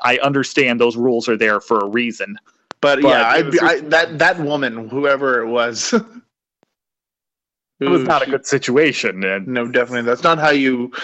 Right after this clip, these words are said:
Speaker 2: if you're a customer service, you do not deal with that ever.
Speaker 1: Yeah, well,
Speaker 2: You
Speaker 1: that's
Speaker 2: do
Speaker 1: just
Speaker 2: not
Speaker 1: it.
Speaker 2: deal with
Speaker 1: It, it's, it's the, if you have, or if you'd ever been to a Wizard World, you'd know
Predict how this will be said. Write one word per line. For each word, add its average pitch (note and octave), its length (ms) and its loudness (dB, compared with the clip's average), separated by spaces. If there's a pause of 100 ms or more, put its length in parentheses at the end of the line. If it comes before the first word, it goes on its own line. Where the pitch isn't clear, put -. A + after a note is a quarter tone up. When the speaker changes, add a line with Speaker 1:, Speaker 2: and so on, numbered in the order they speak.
(260)
Speaker 2:
if C3+ 80 -12
you're D#3+ 320 4
a C#3+ 60 0
customer D3 340 0
service, B2 320 -2
you C3 100 -4
do B2 140 -6
not A2+ 180 -4
deal A2+ 160 -4
with G#2+ 120 -10
that G#2+ 200 -4
ever. A2 200 -6
Speaker 1:
Yeah, G#2 160 2
well, A#2 100 -10
Speaker 2:
You C#3 60 0
Speaker 1:
that's D3 200 2
Speaker 2:
do D3 60 0
Speaker 1:
just A#2 140 -2
Speaker 2:
not G#2+ 100 2
Speaker 1:
it. - 20 -2
Speaker 2:
deal G#2 120 -2
with B2 140 -4
Speaker 1:
It, C#3 60 -2
it's, C#3 140 -8
it's F3 240 -6
the, F3 320 -2 (200)
if F3 220 4
you F3 200 4
have, D#3 520 0 (200)
or C#3+ 240 2 (480)
if D3+ 160 2
you'd E3+ 160 2
ever E3 260 2
been D3 280 2
to C3+ 100 0
a - 20 0
Wizard C3+ 380 2
World, B2 240 2
you'd B2 200 -2
know A#2+ 600 0